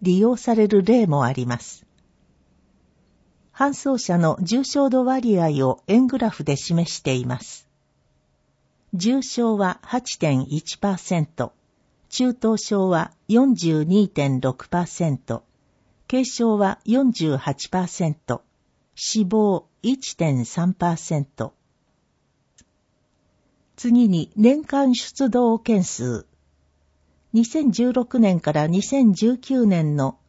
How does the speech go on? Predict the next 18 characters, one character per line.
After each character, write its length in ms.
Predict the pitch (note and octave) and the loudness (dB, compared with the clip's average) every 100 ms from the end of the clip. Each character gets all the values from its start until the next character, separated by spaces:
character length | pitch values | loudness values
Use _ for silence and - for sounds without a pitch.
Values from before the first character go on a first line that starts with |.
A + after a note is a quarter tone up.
| F#3+ | 0
年 220 | G#3+ A#3 | 2 2
間 260 | A#3 A3+ | 0 -2
出 260 | A3 - A3 | -2 -4 -4
動 200 | G3+ G3 | 0 0
件 240 | F#3+ G#3 G3 | 0 0 -2
数 320 | - D3+ C#3+ | -4 -4 -2
を 260 | C3+ A#2+ - | -2 -4 -4
棒 200 | F#3+ A#3+ | 0 0
グ 100 | B3+ | 0
ラ 100 | A3 | -2
フ 140 | - | -2
で 100 | C#3+ | -6
示 340 | C3 - D#3+ D#3+ | -4 -2 -4 -4
し 140 | - | -8
て 100 | - | -6
い 140 | C3 B2 | -4 -4
ま 140 | B2+ | -6
す。 240 | - - | -10 -20